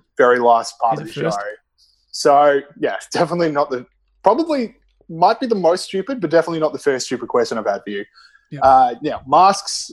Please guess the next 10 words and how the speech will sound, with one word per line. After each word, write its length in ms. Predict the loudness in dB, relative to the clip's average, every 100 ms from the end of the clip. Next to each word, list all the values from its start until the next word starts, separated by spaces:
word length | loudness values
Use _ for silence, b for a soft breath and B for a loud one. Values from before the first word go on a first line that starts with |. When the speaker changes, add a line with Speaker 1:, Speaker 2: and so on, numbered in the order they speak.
| -4
Speaker 1:
are 80 | -2
gonna 140 | -4
become 280 | -4 -6 -4
mandatory, 800 | -6 -6 -4 -2 0 -2 -6 -8 -6
uh, 220 | -6 -6 -8
in 80 |
two 160 | -2 0
days' 240 | 0 0
time, 420 | -4 -4 -6 -14 -8
and 380 | -6 -6 -8 -6